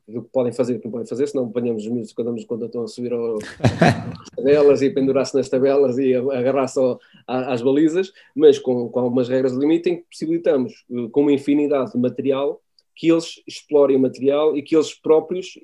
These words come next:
Speaker 1: façam, eh, interação de grupo, eh, que interagem entre eles, formem os grupos, também da-, nos permite perceber como é que eles são formados grupos, quais é que são as
Speaker 2: Uhum.
Speaker 1: relações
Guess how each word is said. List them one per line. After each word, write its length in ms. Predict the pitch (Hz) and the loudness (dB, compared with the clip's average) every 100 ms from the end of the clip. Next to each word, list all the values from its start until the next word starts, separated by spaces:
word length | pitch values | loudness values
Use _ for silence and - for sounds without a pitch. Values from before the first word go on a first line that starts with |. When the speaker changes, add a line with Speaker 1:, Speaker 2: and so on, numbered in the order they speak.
| _ | _
Speaker 1:
façam, 440 | - 143 - 143 120 | -4 -2 2 2 2
eh, 220 | 123 113 117 | -2 -4 -6
interação 400 | 113 123 117 127 | -4 -2 -2 -4
de 60 | 120 | 2
grupo, 520 | 202 202 196 196 196 _ _ - | 4 4 2 0 0 _ _ -4
eh, 600 | 131 127 120 123 120 113 - | 0 2 2 0 -2 -4 -4
que 120 | 135 | -2
interagem 400 | 127 143 139 127 | 0 2 2 0
entre 180 | 127 170 | 0 0
eles, 260 | 185 180 | 0 -2
formem 300 | - 143 135 | 0 0 2
os 80 | 131 | 0
grupos, 460 | 135 196 196 202 - | 4 2 2 -4 -2
também 240 | 139 135 131 | 4 4 2
da-, 200 | 127 113 - - | -6 -8 -8 -8
nos 180 | 131 131 | -6 -4
permite 300 | 143 143 135 | 0 0 -2
perceber 460 | - - 151 143 | -14 -2 4 4
como 120 | 143 139 | 4 0
é 40 | |
que 100 | 139 | 0
eles 100 | 135 | 0
são 120 | 135 | -2
formados 340 | 131 131 127 117 | -2 -4 -4 -4
grupos, 240 | 156 - | -6 -4
quais 180 | 131 127 | -4 -4
é 60 | |
que 60 | 117 | -2
são 120 | 110 | 0
as 60 | 120 | 0
Speaker 2:
Uhum. 60 | |
Speaker 1:
relações 300 | 127 117 127 | -2 -4 -6